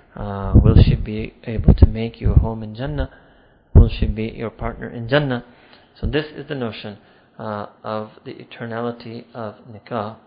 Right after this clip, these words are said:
And the na-, this, what the way araik literally means platforms or thrones. You, couch is not strong enough a word for this, uh, but really an elevated platform or throne.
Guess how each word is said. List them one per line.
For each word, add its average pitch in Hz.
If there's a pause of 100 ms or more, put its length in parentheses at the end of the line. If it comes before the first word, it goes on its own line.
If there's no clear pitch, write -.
(500)
And 139 (380)
the 120
na-, 147
this, 110 (240)
what 127
the 117
way 123
araik 156
literally 185
means 147 (120)
platforms 143
or 131
thrones. 143 (340)
You, 135 (260)
couch 185
is 143
not 151
strong 151
enough 123
a 117
word 120
for 127
this, 104 (380)
uh, 113
but 104
really 127
an 113 (480)
elevated 143
platform 131
or 123 (120)
throne. 127